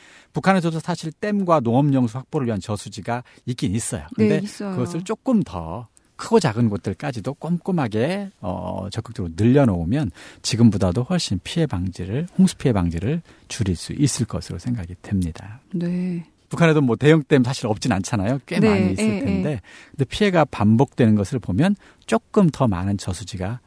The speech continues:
Speaker 1: 있으면 좋겠다, 이런 거죠. 근데 이제 문제는 충분하진 않겠지만 저수지가 그래도 꽤 있는 북한에서 홍수 피해가 해마다 반복된다면 이런 문제도 있을 겁니다. 어, 근본적으로 산에 나무가 부족한 거죠.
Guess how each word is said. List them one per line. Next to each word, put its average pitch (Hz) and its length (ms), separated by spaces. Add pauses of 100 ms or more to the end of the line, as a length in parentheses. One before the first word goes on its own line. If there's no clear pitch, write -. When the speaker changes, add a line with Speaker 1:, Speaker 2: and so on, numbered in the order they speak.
(120)
Speaker 1:
있으면 90 400
좋겠다, 92 560
이런 90 200
거죠. - 240 (260)
근데 156 200
이제 120 120 (300)
문제는 151 420 (440)
충분하진 190 800
않겠지만 117 380
저수지가 135 380
그래도 120 260
꽤 220 140
있는 123 260
북한에서 123 800 (400)
홍수 185 240
피해가 123 260
해마다 135 320
반복된다면 101 880 (340)
이런 160 240
문제도 139 240
있을 98 180
겁니다. 82 440 (480)
어, 87 180
근본적으로 113 520
산에 147 280
나무가 87 380
부족한 - 420
거죠. - 280